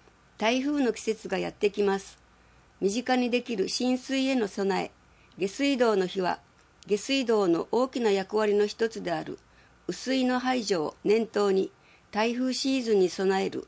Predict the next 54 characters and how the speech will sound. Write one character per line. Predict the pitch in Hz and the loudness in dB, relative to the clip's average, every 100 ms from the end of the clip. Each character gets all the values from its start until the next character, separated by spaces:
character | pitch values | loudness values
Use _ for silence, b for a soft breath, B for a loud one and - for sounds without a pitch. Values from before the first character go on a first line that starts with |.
| - | -12
特 | 175 240 | -10 -4
別 | 254 254 | -4 -2
な | 247 240 | 0 0
日 | 190 | -2
で | 180 | -4
す。 | - - - _ b b b b b - | -6 -16 -20 _ b b b b b -4
道 | 214 262 247 | 2 2 4
路 | 208 | 2
の | 170 - _ 190 | 0 -4 _ -12
雨 | |
水 | - 262 262 | -2 0 2
ま | 208 | 2
す | - 170 | 0 -4
や、 | 156 - b b b - | -4 -6 b b b -10
側 | - 196 - | -8 -8 -2
溝 | 226 226 | 2 2
に | 220 220 - | 2 0 -2
ゴ | 165 214 | -2 2
ミ、 | 233 - | 2 0
油 | 202 196 240 262 | -2 -2 0 0
類 | 233 202 | 2 2
を | 180 | 0
捨 | - | -2
て | 226 | -6
た | 214 170 | -4 -6
り、 | - b b b - | -8 b b b -12
落 | - | -8
ち | 262 | -2
葉 | 277 | 2
な | 247 | 2
ど | 208 | 2
が | 190 180 | 0 0
た | 196 | -2
ま | 196 190 | 0 0
る | 160 | -4
と、 | 151 135 b b b - | -10 -10 b b b -10
雨 | 180 | -6
水 | - 233 208 | -2 2 4
は | 180 - _ 180 | 2 -2 _ -10
雨 | |
水 | - 262 254 | -4 -2 0
管 | 247 240 | 0 2
や | 220 220 - | 2 0 -2
下 | 190 | -4
水 | 196 269 247 | -2 -2 2
道 | 269 262 | 0 0
管 | 226 190 | 0 2
に | 180 | 0
流 | 180 208 | 0 -2
れ | 247 | 0
な | 269 | -2
く | 269 196 | 0 -2
な | 165 | -2
り、 | - | -4